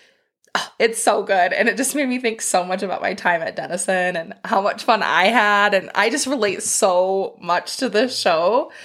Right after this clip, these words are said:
And it's a very nostalgic show if you went to,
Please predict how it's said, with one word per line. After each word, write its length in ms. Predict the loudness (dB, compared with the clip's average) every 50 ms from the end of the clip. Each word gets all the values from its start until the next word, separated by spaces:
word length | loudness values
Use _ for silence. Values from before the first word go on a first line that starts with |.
| -20 -20 -20 -14 _
And 120 | -4 -2 0
it's 80 | 0
a 60 | 0
very 280 | 2 4 4 4 4 4
nostalgic 500 | 2 0 -2 -2 -4 -4 -4 -6 -8 -4
show 200 | -2 -2 -2 -2
if 100 | -4 -8
you 100 | -10 -10
went 200 | -10 -12 -12 -12
to, 440 | -10 -8 -8 -8 -8 -10 -12 -12